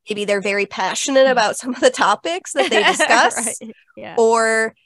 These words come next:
Speaker 1: maybe they have a very particular viewpoint on certain things.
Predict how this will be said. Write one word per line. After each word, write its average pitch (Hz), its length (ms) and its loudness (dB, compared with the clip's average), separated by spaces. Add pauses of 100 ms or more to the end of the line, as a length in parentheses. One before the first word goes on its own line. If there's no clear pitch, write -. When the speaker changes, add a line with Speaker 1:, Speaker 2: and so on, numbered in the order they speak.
(100)
Speaker 1:
maybe 226 260 -2
they 226 160 -2
have 214 200 -2
a 208 80 0
very 208 300 -4
particular 202 600 -8
viewpoint 226 840 -4
on 214 140 -4
certain 214 300 -6
things. 226 680 -6